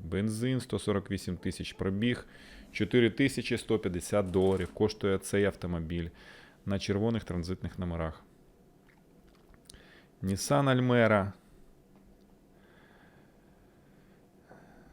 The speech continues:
дві тисячі п'ятого року, один і шість бензин,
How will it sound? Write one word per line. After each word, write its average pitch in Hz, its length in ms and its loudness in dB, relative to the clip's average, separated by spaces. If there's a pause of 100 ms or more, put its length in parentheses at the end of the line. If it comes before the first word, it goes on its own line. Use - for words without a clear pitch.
(180)
дві 101 200 4
тисячі 113 400 0
п'ятого 113 380 8
року, 120 260 4
один 104 220 2
і 98 40 2
шість 92 300 0
бензин, 107 580 2